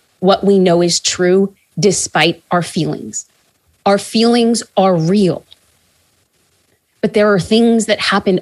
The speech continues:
on the daily that are also real. And how I got to this point was being on the byproduct of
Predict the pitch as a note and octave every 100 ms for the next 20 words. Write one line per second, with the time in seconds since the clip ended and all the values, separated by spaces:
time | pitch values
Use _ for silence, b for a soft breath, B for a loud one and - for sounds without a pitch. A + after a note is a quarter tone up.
0 | - G3 G#3+ G3 G3 E3 F#3 F#3 E3 D#3+
1 | - F#3+ E3+ - - F3 E3 - E3+ D#3
2 | E3 _ _ D3+ D#3+ D#3+ - G#3+ _ _
3 | _ _ B B - - A3 - - A#3+
4 | C4 - G#3+ G#3 F#3+ - G3+ E3+ F3+ -
5 | F3+ D#3+ E3+ - _ _ _ _ _ _
6 | _ _ _ _ _ _ _ _ _ F#3+
7 | A3 F3+ E3 - A3 G#3+ G#3 G#3 G3+ F#3
8 | D#3+ F3+ G3 G3+ E3 E3+ - F#3 E3 E3